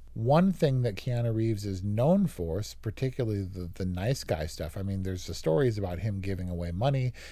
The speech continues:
secretly funding hospitals, secretly funding small business owners and all that stuff. But one reason that Me Too or anything similar never got him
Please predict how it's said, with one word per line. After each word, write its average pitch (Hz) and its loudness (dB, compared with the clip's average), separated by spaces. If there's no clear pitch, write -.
secretly 127 -2
funding 98 -2
hospitals, 120 -4
secretly 120 -4
funding 98 -2
small 104 -2
business 117 -2
owners 113 -2
and 110 -2
all 110 -2
that 101 -2
stuff. 110 -2
But 113 2
one 127 2
reason 131 2
that 101 0
Me 113 0
Too 123 2
or 104 2
anything 101 -2
similar 110 -2
never 101 -2
got 98 0
him 95 0